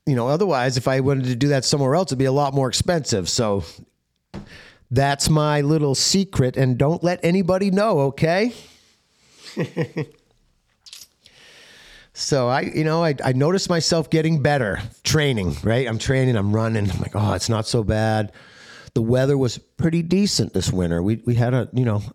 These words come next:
a, not a bad winter. Anyway, about three weeks out of the, uh, the race, and it's, it's, uh, it's crunch time. But the, you know, I started making all this money, not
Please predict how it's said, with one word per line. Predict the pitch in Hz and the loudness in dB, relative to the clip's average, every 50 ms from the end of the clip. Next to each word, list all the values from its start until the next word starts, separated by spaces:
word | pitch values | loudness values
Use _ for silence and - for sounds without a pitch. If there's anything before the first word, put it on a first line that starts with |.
| _ - | _ -6
a, | - 110 | -4 -4
not | 107 - 127 135 139 143 165 | -4 -2 -2 -2 0 0 0
a | 190 | 0
bad | 180 - 135 131 135 147 147 143 | 0 0 0 0 0 0 0 0
winter. | 170 202 214 214 - - - - - - _ - - _ _ _ _ _ _ _ - - - - - - - - - - - - - - - _ _ _ _ _ _ _ _ _ _ - | 0 0 0 -2 -6 -8 -8 -10 -18 -20 _ -20 -20 _ _ _ _ _ _ _ -18 -18 -18 -18 -20 -20 -20 -20 -20 -20 -20 -20 -20 -20 -20 _ _ _ _ _ _ _ _ _ _ -2
Anyway, | 151 160 151 139 135 131 | 0 2 2 2 2 2
about | 135 147 175 147 - - | 0 0 0 -2 -2 0
three | - 156 170 170 | 0 2 2 2
weeks | 160 151 156 151 143 - - - | 2 2 2 0 0 0 0 0
out | 147 143 139 135 | 2 2 2 2
of | 131 120 120 | 0 0 0
the, | 131 131 127 127 127 | 0 2 2 2 2
uh, | 123 123 120 117 113 110 98 92 - | 2 2 2 0 0 0 -2 -2 -2
the | 120 117 | -2 0
race, | 110 107 120 135 135 131 147 156 - - - - - - - | 0 2 2 2 2 2 0 0 0 0 0 0 -2 -2 -4
and | - 123 123 120 113 110 110 110 107 95 - - | -2 -2 0 0 0 0 0 -2 -2 -4 -4 -4
it's, | 120 131 127 - - - - | -4 -2 -2 -4 -8 -6 -4
it's, | 120 131 127 - - - | -4 -2 -2 -2 0 0
uh, | 127 123 117 113 | 2 2 2 0
it's | 113 135 - | 0 -2 -2
crunch | - - 151 143 156 - - | -2 0 0 0 0 0 0
time. | - - 117 104 101 104 | 0 2 2 2 2 0
But | 107 104 113 101 - | 0 0 -2 -2 -2
the, | 123 113 - | -2 0 2
you | 131 120 | 2 2
know, | 107 107 | 2 0
I | 110 | -2
started | - - 135 120 117 | 0 0 0 0 2
making | 113 117 120 - - 120 | 0 0 0 0 0 -2
all | 120 113 | 0 0
this | 110 107 - | -2 -2 0
money, | 117 120 123 139 151 160 165 147 | 0 2 2 2 2 0 0 0
not | 113 135 117 104 - - | 0 0 -2 -2 -4 -10